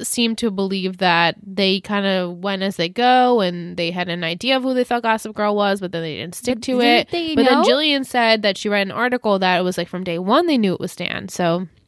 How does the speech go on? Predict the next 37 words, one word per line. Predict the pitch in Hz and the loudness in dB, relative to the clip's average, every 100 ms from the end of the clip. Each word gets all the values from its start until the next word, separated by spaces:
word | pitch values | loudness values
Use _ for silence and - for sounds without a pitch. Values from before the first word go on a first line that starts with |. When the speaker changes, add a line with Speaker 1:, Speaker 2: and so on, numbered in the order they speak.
| _ _ _ _ - - | _ _ _ _ -20 -4
Speaker 2:
It, | 415 - - | -2 -2 0
but, | 392 392 | 2 4
like, | 415 349 320 | 2 0 0
for | 381 | 0
it | 349 330 | 0 -2
to | - 294 285 | -6 -6 -4
be | 269 294 | -4 -2
Padge, | 254 202 208 220 247 | -2 0 2 2 2
it | 214 208 - _ _ - | -2 -4 -10 _ _ -8
kind | 226 220 226 | -2 0 0
of, | 226 208 - _ _ _ _ - - | -2 -6 -16 _ _ _ _ -20 -14
it | - 285 247 | -8 -6 0
throws | 262 254 262 196 | 4 6 4 2
you | 180 208 | 0 0
'cause | 233 202 | -2 -2
you're | 202 | -2
like, | 202 | -4
Wow, | 185 202 208 190 165 170 _ _ _ _ _ _ _ 214 | -4 -2 0 0 0 -6 _ _ _ _ _ _ _ -4
Speaker 1:
Right. | 220 247 185 185 - - | 0 0 0 -4 -6 0
Speaker 2:
Out | - | 2
of | 214 - | 2 2
all | 196 208 | 2 4
of | 240 | 4
them, | 226 254 | 4 4
Speaker 1:
Right. | 269 240 | 6 4
Speaker 2:
it's | 190 | 2
you. | 196 202 220 | 2 4 4
Speaker 1:
In | 320 | 4
the | 302 | 2
beginning | 285 262 302 320 | 2 2 0 2
of | 302 254 | 0 0
the | |
show, | 247 - 254 247 240 | -2 0 4 4 2
you're | 214 226 | 0 -4
kind | 208 233 226 220 | -4 -4 -2 -4
of | - | -4
like, | 214 202 208 | -2 -2 -4